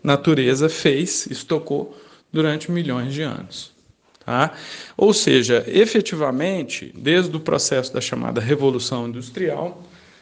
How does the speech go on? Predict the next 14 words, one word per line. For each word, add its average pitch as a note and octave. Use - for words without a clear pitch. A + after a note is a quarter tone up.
nós F3+
temos D#3+
um D3
processo D#3
em E3
que E3
parte D#3+
da C#3
sociedade D#3
decide D#3
implantar C#3+
um D3
modelo C3
socioeconômico F3+